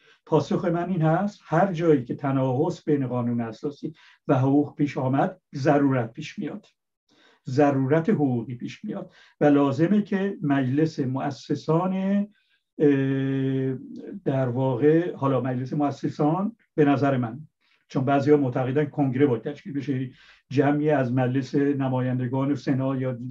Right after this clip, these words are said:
مجلس، اه، نمایندگان اعیان در انگلیس و اینا پیش بیاد. نظر من این هستش که مجلس مؤسسانی رو لازمه هر چهار سال، پنج سال یه بار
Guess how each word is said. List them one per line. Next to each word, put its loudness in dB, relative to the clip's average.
مجلس، -2
اه، -4
نمایندگان 0
اعیان 0
در -2
انگلیس -2
و 4
اینا 2
پیش -10
بیاد. -12
نظر 2
من -4
این -6
هستش -8
که -6
مجلس 2
مؤسسانی 0
رو -2
لازمه 0
هر 2
چهار 0
سال، -4
پنج -2
سال -2
یه -2
بار -4